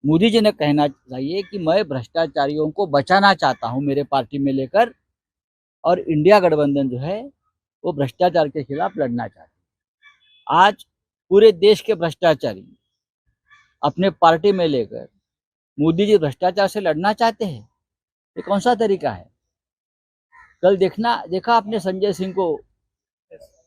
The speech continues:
सुप्रीम कोर्ट ने जो जमानत दी है, उसमें ईडी की नहीं, मोदी के, मोदी सरकार और बीजेपी की पोल खोल दी है।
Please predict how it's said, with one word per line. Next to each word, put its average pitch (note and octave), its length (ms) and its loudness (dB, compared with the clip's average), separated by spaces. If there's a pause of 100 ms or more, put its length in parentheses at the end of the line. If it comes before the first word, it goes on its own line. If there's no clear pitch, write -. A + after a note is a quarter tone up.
(140)
सुप्रीम F#3+ 300 0
कोर्ट E3+ 260 -2
ने D#3+ 240 -8
जो D3+ 260 -12
जमानत F#3+ 460 2
दी D3+ 200 -6
है, A#2 200 -14 (1120)
उसमें G#3 600 -4 (1200)
ईडी G3 220 2
की B3 160 -6
नहीं, A#3 320 -2 (1700)
मोदी E3 300 0
के, G#3+ 300 2
मोदी F3+ 280 -4
सरकार G#3+ 420 -2
और A#3 100 2
बीजेपी G3 400 -4
की G#3 140 -8
पोल G#3+ 280 -2
खोल G3 280 0
दी F3 120 0
है। A2+ 240 -8